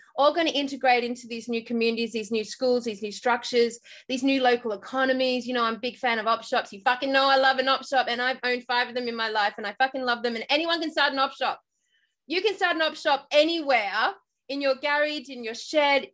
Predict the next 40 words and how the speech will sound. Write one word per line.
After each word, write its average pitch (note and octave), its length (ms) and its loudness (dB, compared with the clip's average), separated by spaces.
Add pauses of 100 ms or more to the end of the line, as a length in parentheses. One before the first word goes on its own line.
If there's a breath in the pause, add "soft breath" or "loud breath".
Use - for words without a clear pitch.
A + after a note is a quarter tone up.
anywhere, A#3+ 920 0
and A3+ 160 -6
people A3+ 240 -6
will G#3+ 100 -6
come. G3+ 320 -6
People G3 240 -6
love G3 480 2
an B3 120 -2
op D4 160 0
shop, A#3 340 0
especially C4+ 480 -4
an A#3 80 -2
unvaccinated G#3 600 -2
op F#3+ 160 0
shop, - 320 -4
right? G#3+ 340 2 (520)
So, - 160 0
I C#4+ 440 4
like, D#4 220 2 (120)
first A#3+ 240 -4
piece B3 180 -8
of A#3+ 40 0
advice, A3+ 320 0
if - 80 -20
you're B3+ 120 -4
gonna B3 140 -4
start A#3 460 0
doing A3 260 -4
anything B3 460 -4
with G#3+ 120 -8
schools C4 460 2
or A3+ 100 2
intentional B3 460 -4
communities A3+ 460 -4
or G3+ 60 0
any B3+ 260 0
form A#3+ 240 -2
of G#3 60 -4
local G#3 260 0
economy, G3+ 500 -4